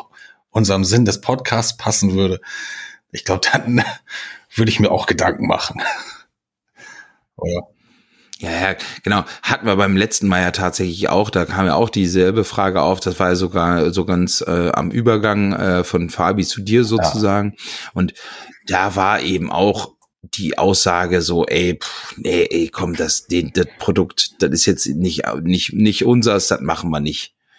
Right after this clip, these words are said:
Speaker 2: Ich hab mit Fabi, äh, wir, hätte ich's, glaub ich, sogar noch irgendwie gesagt, da hätte ich dann auch gesagt, von wegen, ja, komm, ist dann halt so, machen wir so, ähm, Geld nehmen wir mit, ja. Aber, ähm, ja, bei dir, als wir uns dann nochmal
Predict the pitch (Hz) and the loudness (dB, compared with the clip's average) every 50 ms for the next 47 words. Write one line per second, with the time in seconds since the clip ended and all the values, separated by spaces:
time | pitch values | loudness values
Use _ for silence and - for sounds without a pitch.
0 | _ _ _ - - 92 80 78 90 - - - 90 87 95 95 104 98 95 92 | _ _ _ -4 -2 -2 0 0 -2 -2 -2 0 0 2 2 2 2 2 4 4
1 | 90 82 87 92 90 87 87 85 80 80 82 90 87 - - 82 90 82 85 82 | 4 4 4 6 6 4 4 2 -2 -4 -4 -2 -2 0 -2 -2 -4 -4 -6 -6
2 | - - - - 92 92 87 87 - - - 90 87 85 87 - - - 85 90 | -6 -6 -2 0 0 0 0 0 -2 -2 0 0 0 0 0 -2 -2 -2 0 0
3 | 90 80 80 80 80 - - - - - - - - 85 78 95 95 95 - - | 0 0 0 -4 -4 -6 -8 -14 -20 -20 -12 -6 -4 -2 0 0 0 -2 -4 -8
4 | - - 139 - - 85 90 92 92 92 90 85 90 85 - - 87 85 85 87 | -12 -16 -14 -8 -4 0 0 2 0 0 -2 -4 -6 -6 -6 -2 0 0 2 2
5 | 92 - - - 92 87 98 92 - - - 85 87 87 90 85 92 90 92 95 | 2 0 0 -2 -2 0 0 0 -2 -4 -8 -6 -2 -2 0 0 0 -2 -4 -4
6 | - _ - - - - - - - - - 82 80 - - 101 95 92 90 - | -8 _ -20 -20 -20 -20 -20 -20 -16 -8 -4 -4 -4 -2 0 0 2 2 0 0
7 | - 107 - - 104 92 92 98 95 92 98 107 101 98 98 92 87 90 98 104 | 0 -2 0 0 0 0 2 2 2 2 2 2 2 2 4 2 2 0 0 2
8 | 120 104 98 98 92 95 101 101 101 98 - 82 87 90 87 90 90 82 - - | 2 4 4 4 4 4 4 4 4 4 4 4 2 2 2 -2 -4 -6 -6 -2
9 | - 92 95 95 - 90 95 95 92 90 90 92 101 123 127 - - - _ _ | 2 2 2 2 2 2 2 2 2 2 4 4 2 2 2 -2 -6 -8 _ _
10 | - - - 87 98 107 107 - - - - _ _ _ _ _ - 80 90 87 | -14 -6 -2 0 0 0 0 -2 -6 -14 -20 _ _ _ _ _ -6 -4 -2 0
11 | 92 87 82 67 - - 76 80 82 85 85 - - - 67 67 71 73 - _ | 0 0 0 -2 -4 -4 -6 -6 -6 -8 -10 -10 -6 -4 -4 -4 -4 -6 -10 _
12 | _ - 85 85 80 76 - 92 95 95 95 95 95 90 73 78 82 82 - - | _ -4 -2 -2 -2 -2 -2 2 4 6 6 6 6 4 4 2 2 2 2 2
13 | 98 90 - - 92 92 92 87 87 98 92 92 92 92 90 | 0 2 2 2 2 4 2 2 2 2 2 4 4 2 0